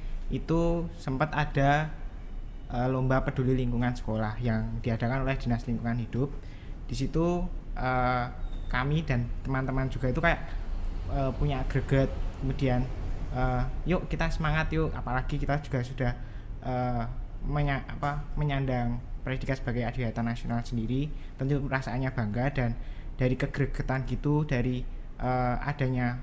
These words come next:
teman-teman saling bekerjasama, eh, syukurnya bisa, eh, meraih juara, juara dua waktu itu, Bu. Dan dari situ, eh,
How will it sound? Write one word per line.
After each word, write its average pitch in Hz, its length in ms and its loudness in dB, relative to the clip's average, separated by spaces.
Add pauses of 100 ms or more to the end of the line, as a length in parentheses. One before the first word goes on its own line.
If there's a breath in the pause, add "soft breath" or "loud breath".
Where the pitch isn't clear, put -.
(160)
teman-teman 135 640 2
saling 131 240 -2
bekerjasama, 123 640 0 (480 loud breath)
eh, 120 400 0 (320)
syukurnya 139 480 0
bisa, 143 480 0 (720)
eh, 123 240 0
meraih 127 320 0
juara, 113 560 0
juara 117 240 0
dua 131 240 2
waktu 123 240 -4
itu, 113 160 -4
Bu. 110 160 -4 (400 loud breath)
Dan 120 160 2
dari 113 160 0
situ, 170 320 -2 (1400 loud breath)
eh, 131 260 0